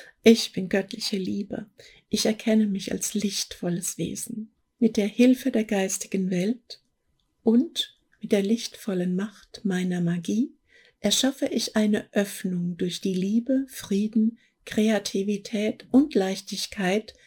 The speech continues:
in mein Jahr zweitausendvierundzwanzig strömt.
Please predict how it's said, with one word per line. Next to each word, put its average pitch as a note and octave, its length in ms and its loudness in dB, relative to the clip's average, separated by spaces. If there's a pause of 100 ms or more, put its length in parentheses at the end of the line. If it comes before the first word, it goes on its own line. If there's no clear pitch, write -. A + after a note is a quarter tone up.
(200)
in C4 260 8
mein A#3 260 8
Jahr F#3+ 320 -2
zweitausendvierundzwanzig G3+ 1900 -2
strömt. - 800 -4